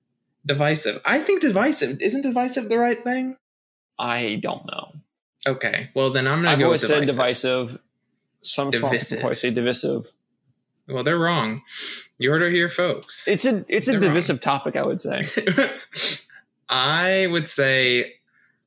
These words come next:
Speaker 1: Loch Ness Monster is the best. Because here's what, here's, let me, hear me out. Hear me out.
Speaker 2: <laughs>
Speaker 1: Hear me out.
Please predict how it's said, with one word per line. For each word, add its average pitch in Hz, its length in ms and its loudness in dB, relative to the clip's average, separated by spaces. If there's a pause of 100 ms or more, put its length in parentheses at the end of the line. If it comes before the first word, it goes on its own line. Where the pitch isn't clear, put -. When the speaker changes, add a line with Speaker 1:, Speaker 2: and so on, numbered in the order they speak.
(540)
Speaker 1:
Loch 139 380 2
Ness 185 220 0
Monster 131 420 0
is 101 120 -4
the 117 80 -6
best. - 580 -6 (420)
Because 156 320 4 (160)
here's 233 180 2
what, 214 160 0
here's, 170 400 2
let 196 100 2
me, 190 180 2 (340)
hear 180 240 4
me 147 140 4
out. - 200 -6
Hear 175 160 2
me 208 120 6
out. 139 380 4 (160)
Speaker 2:
<laughs> - 160 0
Speaker 1:
Hear - 160 6
me 175 100 6
out. 135 220 4